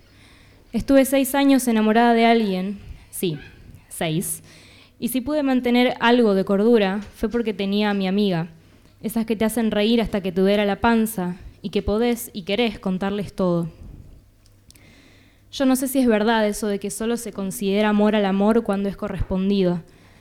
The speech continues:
pero si así fuese, mi amiga consiguió amor en un mes y yo en setenta y dos nada.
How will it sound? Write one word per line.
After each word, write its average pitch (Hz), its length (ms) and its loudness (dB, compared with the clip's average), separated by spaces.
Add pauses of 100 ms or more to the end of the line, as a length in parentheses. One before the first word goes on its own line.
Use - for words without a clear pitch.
(200)
pero 208 140 2
si 208 100 0
así 214 200 2
fuese, 247 560 0 (120)
mi 196 120 -4
amiga 226 280 2
consiguió 208 480 -2
amor 214 240 0
en 202 120 0
un 208 160 0
mes 202 400 -2 (280)
y 202 100 -4
yo 226 220 -4
en 226 100 -2
setenta 226 480 -4
y 208 60 -2
dos 190 380 -6
nada. 160 440 -4